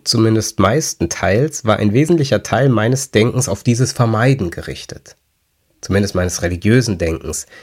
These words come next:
Weniger Böses machen oder am besten gar kein Böses mehr zu machen.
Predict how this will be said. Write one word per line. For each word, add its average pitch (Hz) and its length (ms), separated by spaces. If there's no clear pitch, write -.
Weniger 113 360
Böses 101 440
machen - 400
oder 85 160
am 82 60
besten 87 340
gar 87 180
kein 80 220
Böses 76 340
mehr - 200
zu - 120
machen. - 380